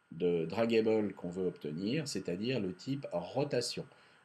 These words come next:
Et pour l'instant, c'est tout parce que comme on n'a pas d'autres plugins qui ont été installés, on ne peut pas faire d'amorti sur la rotation ou de choses comme ça.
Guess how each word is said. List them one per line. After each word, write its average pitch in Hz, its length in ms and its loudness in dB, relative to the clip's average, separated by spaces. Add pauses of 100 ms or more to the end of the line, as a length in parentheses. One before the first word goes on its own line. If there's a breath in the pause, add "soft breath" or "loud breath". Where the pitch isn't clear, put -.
(100)
Et 123 140 10
pour 165 220 8
l'instant, 143 640 6
c'est - 240 0
tout 139 320 2
parce 104 240 6
que 131 240 6
comme 143 280 4
on 131 80 6
n'a 120 140 6
pas 120 220 6
d'autres 131 320 2
plugins 117 480 2
qui - 100 -4
ont 95 120 2
été 104 220 0
installés, 101 560 0
on 113 100 4
ne 98 60 0
peut 95 140 2
pas 98 160 2
faire 113 260 0
d'amorti 107 840 2
sur 98 180 -4
la 92 140 0
rotation 92 560 -6
ou - 20 -4
de 87 60 -10
choses 95 180 -8
comme 95 200 -6
ça. - 200 -8